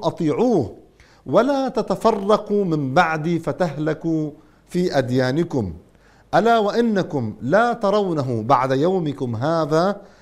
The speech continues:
حتى يتم له عمر، فاقبلوا". هنا علينا أن ندقق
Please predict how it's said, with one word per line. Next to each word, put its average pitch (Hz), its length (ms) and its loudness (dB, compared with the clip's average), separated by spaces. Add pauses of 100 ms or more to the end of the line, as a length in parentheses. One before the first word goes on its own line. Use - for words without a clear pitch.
(120)
حتى 180 600 0
يتم 175 420 -2
له 170 340 0
عمر، 160 260 2 (840)
فاقبلوا". 170 640 4 (640)
هنا 180 420 -2 (180)
علينا 131 440 0
أن 123 120 -2
ندقق 233 520 2